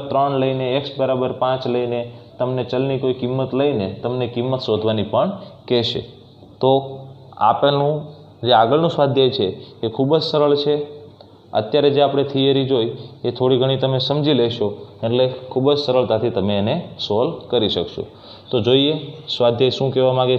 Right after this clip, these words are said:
છે. બે પોઇન્ટ બે, શરૂઆત કરીએ આપણે. પહેલો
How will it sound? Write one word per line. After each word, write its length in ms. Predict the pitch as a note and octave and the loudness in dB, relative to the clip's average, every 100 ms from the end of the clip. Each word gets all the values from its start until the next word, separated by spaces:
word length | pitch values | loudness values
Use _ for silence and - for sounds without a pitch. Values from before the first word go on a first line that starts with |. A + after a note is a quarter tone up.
| B2+ | 0
છે. 80 | C3 C3+ - - - | -4 -6 -16 -12 0
બે 100 | A2 A2+ | 2 2
પોઇન્ટ 240 | A#2+ A#2 A2+ | 2 0 2
બે, 100 | B2 C3+ - - - - - - | 0 -2 -12 -20 -20 -20 -18 -4
શરૂઆત 300 | A2+ A#2 A#2 A#2 | 2 2 2 0
કરીએ 240 | A2 F#2+ | 0 0
આપણે. 200 | E2+ E2+ D#2 - - - _ - _ - - - - - - - - - | 0 -4 -8 -12 -20 -20 _ -20 _ -20 -20 -20 -20 -20 -20 -6 -4 2
પહેલો 240 | D3 E3+ | 4 4